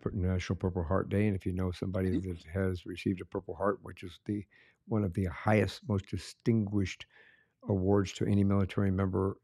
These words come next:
Speaker 1: of, uh, the military community and risking their life for others and or
Speaker 2: Yes.
Speaker 1: themselves.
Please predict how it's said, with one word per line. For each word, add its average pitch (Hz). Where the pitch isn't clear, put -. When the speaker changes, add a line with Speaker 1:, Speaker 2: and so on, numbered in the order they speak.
Speaker 1:
of, 98
uh, 95
the 92
military 92
community 95
and 95
risking 98
their 95
life 92
for -
others 95
and 101
or 95
Speaker 2:
Yes. 92
Speaker 1:
themselves. 95